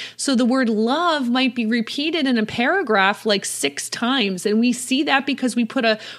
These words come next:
red heart around the word love. Or, um, the Trinity might be mentioned in this because we know this because we have a specific way we mark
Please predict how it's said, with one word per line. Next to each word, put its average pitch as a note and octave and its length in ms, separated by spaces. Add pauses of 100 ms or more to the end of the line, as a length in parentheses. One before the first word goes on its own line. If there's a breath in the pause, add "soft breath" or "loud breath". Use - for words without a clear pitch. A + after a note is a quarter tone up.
(100)
red A#3 380
heart D4+ 600
around C4 280
the B3+ 80
word A#3 240
love. B3+ 540 (380 loud breath)
Or, D4 480 (320 loud breath)
um, A#3 600
the A#3 160
Trinity D4 640
might G#3 240
be G#3+ 100
mentioned G3 540
in F#3+ 140
this F#3 200
because G3+ 380
we A#3 160
know A3+ 280
this C4+ 200
because A3 320
we G#3+ 80
have G3 80
a G3+ 40
specific - 600
way A3+ 300
we G#3+ 140
mark G3+ 440